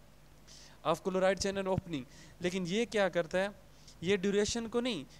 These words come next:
बल्कि एक तो एफ से फैसिलिटेटरी और एफ से आपने याद रखना, ये क्या है, Frequency को बढ़ा देता है। Frequency का क्या मतलब है? यहाँ से ज़्यादा से ज़्यादा chloride channel open हो जाएंगे benzodiazepine के आने की वजह से। क्यों? क्योंकि ज़्यादा से ज़्यादा गाबा को facilitate कर रहा है, ज़्यादा chloride open होंगे।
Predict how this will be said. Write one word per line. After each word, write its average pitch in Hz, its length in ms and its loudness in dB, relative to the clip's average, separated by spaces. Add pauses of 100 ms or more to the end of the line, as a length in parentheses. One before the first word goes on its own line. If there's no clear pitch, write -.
(140)
बल्कि 185 240 2
एक 208 160 4
तो - 80 -4
एफ 190 160 4
से 226 140 -2
फैसिलिटेटरी 196 680 -2
और 208 240 2
एफ 202 160 2
से 220 220 -2
आपने 190 260 2
याद 170 300 2
रखना, 196 200 -2
ये 185 180 -2
क्या 180 200 0
है, 196 240 0 (360)
Frequency 220 500 -2
को 220 140 -2
बढ़ा 170 220 4
देता 143 260 -2
है। - 280 -10 (100)
Frequency 214 460 -4
का 240 100 -2
क्या 220 160 0
मतलब 190 280 -4
है? 185 40 -4
यहाँ 165 240 0
से 208 180 -2
ज़्यादा 170 360 2
से 208 140 -2
ज़्यादा 190 260 2
chloride 208 400 0
channel 196 300 0
open 185 260 0
हो 180 60 2
जाएंगे 156 320 2
benzodiazepine 160 720 0
के 160 60 0
आने 147 200 0
की 147 80 -6
वजह 143 140 0
से। 143 60 -2
क्यों? 202 220 -4
क्योंकि 202 240 -6
ज़्यादा 175 260 2
से 190 60 -6
ज़्यादा 196 240 2
गाबा 175 300 2
को 202 120 -2
facilitate 185 480 -4
कर 160 140 -4
रहा 151 60 0
है, 143 60 -4
ज़्यादा 147 220 0
chloride 202 400 0
open 190 260 -2
होंगे। 196 220 -4